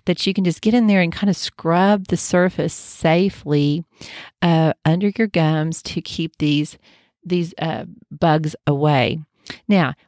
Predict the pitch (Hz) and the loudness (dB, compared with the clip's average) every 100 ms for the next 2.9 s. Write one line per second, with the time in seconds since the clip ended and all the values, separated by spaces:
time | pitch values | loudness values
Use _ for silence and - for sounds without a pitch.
0 | _ 185 196 190 202 214 240 240 - - | _ 0 0 2 0 2 2 0 0 0
1 | 156 147 180 - - - 180 185 165 160 | 2 2 0 -4 -12 -4 -2 0 0 0
2 | 160 - 127 135 - _ 143 143 | -4 -4 -4 -6 -10 _ -2 -2